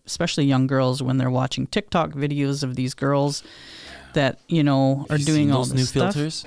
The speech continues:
Speaker 2: Have you seen it?
Speaker 1: I haven't, but I've heard
Speaker 2: Yeah.
Speaker 1: about them.
Speaker 2: Yeah, I've seen videos. They put them on. There's some women who put that on and they say, "Hey, look at me, I'm taking it off."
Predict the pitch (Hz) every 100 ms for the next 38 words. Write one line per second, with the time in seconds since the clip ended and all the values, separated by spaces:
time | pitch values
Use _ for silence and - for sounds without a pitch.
0 | - 87 92 - 107 139 160 147 156 160
1 | 143 135 151 135 143 - 190 170 - -
2 | - 127 120 - 101 90 78 98 - 117
3 | 90 87 85 80 71 65 - 92 90 -
4 | 101 101 85 73 92 120 92 92 - 131
5 | 120 113 98 95 85 101 - 87 82 90
6 | 131 - - 87 80 80 - 82 110 92
7 | 95 - 101 95 101 87 71 - 82 82
8 | 76 73 69 55